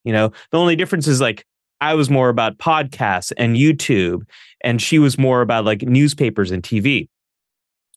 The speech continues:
So she got it. Um, she was super protective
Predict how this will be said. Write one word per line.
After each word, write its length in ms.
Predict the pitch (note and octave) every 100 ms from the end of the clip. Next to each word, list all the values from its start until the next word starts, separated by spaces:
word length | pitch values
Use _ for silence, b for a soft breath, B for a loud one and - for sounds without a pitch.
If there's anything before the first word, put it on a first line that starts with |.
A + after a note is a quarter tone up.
| -
So 160 | - C#3+
she 200 | C#3+ G3+
got 240 | B2 G2+
it. 220 | A2+ - _ B B B B
Um, 420 | - C3 B2 A#2 -
she 200 | - F3
was 160 | E3+ -
super 200 | G3+ D3+
protective 920 | - A#2 - B3+ - B2 G2+ G#2